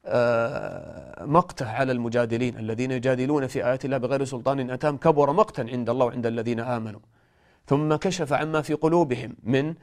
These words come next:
آه، الكبر، "إن في صدورهم إلا كبر ما هم ببالغيه". ثم جاء جزاؤهم في آخر الآيات هنا:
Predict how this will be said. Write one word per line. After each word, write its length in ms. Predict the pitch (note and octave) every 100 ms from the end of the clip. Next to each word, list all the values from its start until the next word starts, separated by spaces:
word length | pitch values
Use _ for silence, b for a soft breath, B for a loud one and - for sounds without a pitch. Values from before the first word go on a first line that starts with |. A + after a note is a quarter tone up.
| b b b
آه، 220 | F#2+ A#2+ B2+
الكبر، 440 | B2 F3+ A#2 G#2 _ _ _ -
"إن 80 | A#2
في 140 | B2+
صدورهم 560 | - B2 D3 D#3 D3+ D3+
إلا 260 | C3 B2+
كبر 320 | B2 D3+ D3 D3+
ما 140 | D3+
هم 140 | D3+
ببالغيه". 600 | D3 D#3 D#3 D#3 F3+ A#3 - b b
ثم 240 | D3+ D3 B2
جاء 600 | B2 B2+ B2+ C#3 C#3 A#2
جزاؤهم 580 | A#2 A#2 B2 A2+ A#2+
في 160 | A2+ A2
آخر 300 | A#2 A2+ G#2+
الآيات 500 | G#2+ A2+ A2+ A2+ -
هنا: 280 | B2 E3+